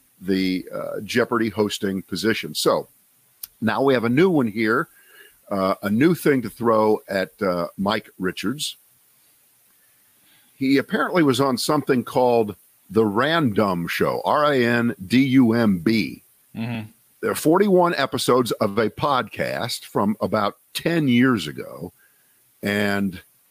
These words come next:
Speaker 1: he repeatedly used offensive language and disparaged women's bodies, as according to the Washington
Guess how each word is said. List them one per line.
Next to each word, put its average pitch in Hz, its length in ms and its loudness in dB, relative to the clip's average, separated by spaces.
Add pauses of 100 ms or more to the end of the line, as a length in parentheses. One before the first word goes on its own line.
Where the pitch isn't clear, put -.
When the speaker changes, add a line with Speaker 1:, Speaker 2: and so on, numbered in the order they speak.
(360)
Speaker 1:
he 120 420 2
repeatedly 139 680 0
used 131 340 2
offensive 160 500 -2
language 120 480 0
and 90 100 0
disparaged 127 600 -2
women's 113 380 0
bodies, 101 540 -2
as 95 140 -8
according 101 520 -2
to 92 320 -4
the 87 180 -2
Washington 90 540 -2